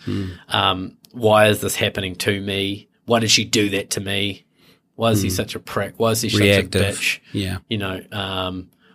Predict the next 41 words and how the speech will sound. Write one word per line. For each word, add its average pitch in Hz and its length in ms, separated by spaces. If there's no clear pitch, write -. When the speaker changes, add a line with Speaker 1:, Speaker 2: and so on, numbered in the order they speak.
Speaker 2:
why, 123 540
why 117 300
does 107 160
my, 104 420
why, 117 200
I'm 117 120
so 131 180
unlucky, 104 640
you 104 100
know, 104 140
why 107 220
does, 107 200
why 113 280
do 107 60
things 107 260
never 104 160
go 101 240
my 98 180
way? 95 460
And 117 680
if 120 120
you 135 60
look 131 140
at - 120
T 120 280
V 110 220
and 92 120
movies, 120 400
it's 113 200
all 151 240
based 139 360
on 92 140
that. 87 200
Speaker 1:
Yeah. 107 580
Speaker 2:
It's, 117 120
we 120 120
call 135 260
it - 80
drama, 117 460
you 104 80
know. 101 80